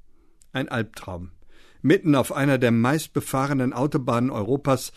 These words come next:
mitten im Herzen unserer Stadt. Ich sehe vor mir die panisch aufgerissenen Augen der Betroffenen. Man ist sprachlos, will aber gerade das auch nicht sein, sprachlos. Was also sagen?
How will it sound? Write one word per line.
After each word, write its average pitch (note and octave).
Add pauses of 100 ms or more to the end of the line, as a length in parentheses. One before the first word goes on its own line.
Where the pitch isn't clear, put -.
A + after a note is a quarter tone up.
(240)
mitten D3
im A#2+
Herzen A#2+
unserer A#2
Stadt. - (300)
Ich A#2
sehe A#2+
vor D3+
mir C#3 (380)
die A#2
panisch C#3+
aufgerissenen C3+
Augen C#3+
der B2+
Betroffenen. B2 (260)
Man C3
ist -
sprachlos, C#3+ (520)
will C#3
aber A#2
gerade A2+
das A#2+
auch -
nicht C3
sein, F#2
sprachlos. G2 (680)
Was A#2
also C#3
sagen? G2